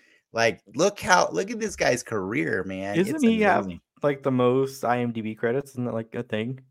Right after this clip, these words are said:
Speaker 2: I
Speaker 1: Is it? It possibly. I mean, he's been around for a
Speaker 2: I,
Speaker 1: long
Speaker 2: like,
Speaker 1: freaking
Speaker 2: he,
Speaker 1: time.
Speaker 2: he's been a working actor for a long time. Uh,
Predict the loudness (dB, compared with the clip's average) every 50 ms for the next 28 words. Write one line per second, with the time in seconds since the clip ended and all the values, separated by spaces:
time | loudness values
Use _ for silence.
0 | _ _ _ _ _ _ _ _ _ _ _ _ _ _ _ _ _ -8 -6 -6
1 | -4 -2 -4 0 2 2 2 4 2 2 2 2 2 8 8 8 8 8 2 -4
2 | -4 -2 0 2 2 2 2 2 0 2 0 0 0 0 -4 -6 -6 -8 -10 -8
3 | -8 -8 -8 -8 -6 -6 -4 -4 -2 -2 -2 -2 -2 -2 -4 -4 -6 -6 -8 -6
4 | -6 -6 -6 -4 -2 -2 0 0 0 0 2 2 2 0 0 -2 -8 -10 -10 -12
5 | -14 -12 -10 -10 -10 -8 -8 -8 -8 -8 -8 -8 -4 0 4 4 6 8 8 6
6 | 6 4 0 0 2 0 -2 -4 -4 -6 -6 -6 -8 -12 -14 -14 -14 -12 -14 -16
7 | -10 -10 -10 -8 -10 -12 -16 -18 -16 -12 -12 -12